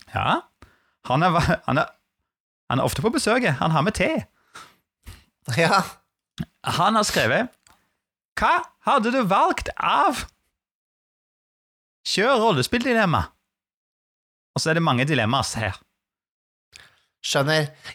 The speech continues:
Speaker 2: Skal jeg og Nikolai lese opp de til hverandre, eller så går det litt sånn fortere? For jeg tenkte det skulle være sånn quickfire-greie.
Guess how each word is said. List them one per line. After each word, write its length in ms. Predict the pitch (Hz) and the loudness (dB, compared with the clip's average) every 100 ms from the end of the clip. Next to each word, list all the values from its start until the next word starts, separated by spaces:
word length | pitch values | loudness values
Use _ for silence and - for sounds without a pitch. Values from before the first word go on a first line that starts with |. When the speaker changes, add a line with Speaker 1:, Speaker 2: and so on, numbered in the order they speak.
| - | -8
Speaker 2:
Skal 400 | 127 - 185 190 | -6 0 2 4
jeg 300 | 170 160 165 | 4 4 4
og 40 | |
Nikolai 520 | 170 180 165 160 165 | 2 2 4 4 2
lese 320 | 156 151 127 139 | 0 0 2 0
opp 80 | 123 | -2
de 120 | 131 | -4
til 240 | - 135 127 | -2 -2 2
hverandre, 460 | 135 127 110 117 | 2 2 0 0
eller 200 | 160 202 160 | 2 2 0
så 100 | 143 | 0
går 120 | 131 | 0
det 60 | 127 | 0
litt 180 | 127 127 | -2 -4
sånn 120 | 127 | -6
fortere? 300 | 123 - 156 | -4 -2 -2
For 140 | 151 165 | 0 -2
jeg 260 | 151 143 | -2 -2
tenkte 240 | 156 123 120 | -2 -2 -4
det 60 | |
skulle 100 | - | -2
være 120 | 127 | -2
sånn 100 | 123 | -2
quickfire-greie. 1120 | - 135 - - 127 120 120 120 120 123 123 | -4 -6 -8 -4 0 2 0 -2 -2 0 2